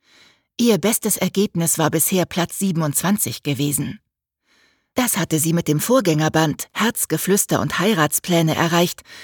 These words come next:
und sich bereits damit am Ziel ihrer Autorinnenträume geglaubt. W W W Waterstones Punkt com tippte Anne ein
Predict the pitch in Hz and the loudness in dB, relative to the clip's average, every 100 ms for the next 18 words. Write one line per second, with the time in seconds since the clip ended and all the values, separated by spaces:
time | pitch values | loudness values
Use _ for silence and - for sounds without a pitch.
0 | - - 240 220 - 196 180 175 - 170 | -10 -2 0 0 0 2 2 0 0 2
1 | 240 - 127 - - 226 185 165 151 - | 2 2 0 -2 -2 0 0 0 0 -2
2 | 143 196 208 160 147 156 160 160 143 147 | -2 0 2 2 2 0 0 2 2 -2
3 | 156 143 - - - _ _ _ _ _ | -2 -2 -4 -14 -20 _ _ _ _ _
4 | _ _ _ _ _ _ _ _ _ - | _ _ _ _ _ _ _ _ _ 0
5 | 202 185 170 147 185 233 196 190 - 160 | 2 4 2 2 2 2 2 0 0 -2
6 | 170 170 165 151 - - 180 - - - | 0 2 2 -2 -2 -2 -2 -2 -6 -4
7 | 147 151 151 160 165 - | -2 0 0 -2 -4 -6